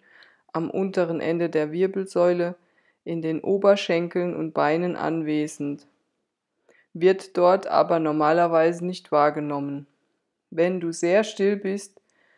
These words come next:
wirst du irgendwann die besondere Eigenart dieser Energie wahrnehmen. Ohne emotionale oder sexuelle Assoziationen wird diese untere Energie als genauso rein erfahren wie die höhere Liebe,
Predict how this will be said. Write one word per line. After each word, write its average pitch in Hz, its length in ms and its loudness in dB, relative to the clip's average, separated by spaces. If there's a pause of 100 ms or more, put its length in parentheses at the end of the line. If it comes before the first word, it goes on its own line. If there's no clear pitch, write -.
(240)
wirst 165 260 -4
du 175 60 -4
irgendwann 190 720 0
die 170 100 -4
besondere 180 720 -2
Eigenart 170 680 -2
dieser 170 300 -4
Energie 160 520 -6
wahrnehmen. 147 720 -4 (1500)
Ohne 190 460 2
emotionale 185 1040 2
oder 160 280 0
sexuelle 175 760 0
Assoziationen 170 1200 -2
wird 165 220 -4
diese 175 300 -8
untere 185 440 -4
Energie 165 640 -4
als - 280 -2
genauso 165 540 -2
rein 156 360 0
erfahren 175 680 -2
wie 165 120 -6
die 165 180 -6
höhere 165 380 -2
Liebe, 180 440 -4